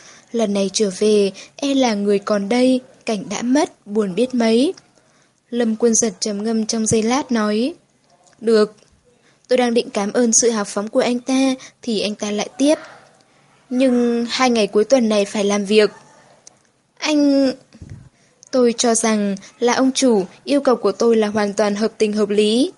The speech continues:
Anh ta không đếm xỉa đến vẻ mặt thù hận của tôi, đứng dậy sửa lại áo sơ mi,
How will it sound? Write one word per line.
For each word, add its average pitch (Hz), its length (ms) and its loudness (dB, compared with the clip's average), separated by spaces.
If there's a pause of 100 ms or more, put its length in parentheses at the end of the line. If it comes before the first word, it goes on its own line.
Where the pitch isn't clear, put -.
(720)
Anh 247 180 -4
ta 226 200 -2
không 240 220 -2
đếm 214 140 2
xỉa 262 220 2
đến 214 180 0
vẻ 262 160 2
mặt 208 220 0
thù 214 160 -2
hận 220 160 -2
của 214 140 2
tôi, 254 380 4 (260)
đứng 247 180 0
dậy 285 220 2
sửa 233 220 2
lại 190 140 -2
áo 202 180 -2
sơ 269 200 2
mi, 262 380 4